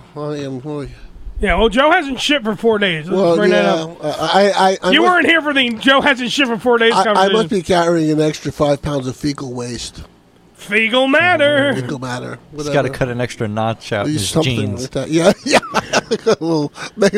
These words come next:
Speaker 1: make the notch a little wider.
Speaker 2: That's today. We, we got, we do have to go to break, but that should be a new segment.
Speaker 1: Well, no, actually, I've
Speaker 2: Fecal matters.
Speaker 1: No, I, I actually, that's a good question.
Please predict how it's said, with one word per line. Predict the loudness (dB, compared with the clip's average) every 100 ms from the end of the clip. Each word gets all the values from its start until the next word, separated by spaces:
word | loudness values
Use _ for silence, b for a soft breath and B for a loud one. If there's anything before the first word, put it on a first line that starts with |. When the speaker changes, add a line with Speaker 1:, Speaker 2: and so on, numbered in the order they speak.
| -2 0
Speaker 1:
make | 0 0
the | 2
notch | 2 2
a | 0
little | 2 2
wider. | 2 2 2 2
Speaker 2:
That's | 2 2 0
today. | 2 4 2
We, | 2 2
we | 2 2
got, | 2 2
we | 2
do | 4 4
have | 2
to | 2
go |
to | 2
break, | 2 2
but | 2
that | 0 0
should | 0
be | 2
a | 2
new | 2
segment. | 2 0 0 -2 -6 0
Speaker 1:
Well, | 2
no, | 4 4 4
actually, | 2 0 2 4
I've | 4 4
Speaker 2:
Fecal | 2 4
matters. | 2 2 -2 -2 -4 -4 2
Speaker 1:
No, | 4 4
I, | 4 2 2 0 2
I | 0
actually, | 0 -2 0
that's | 0 -2
a |
good | -6 -4
question. | -4 -4 -6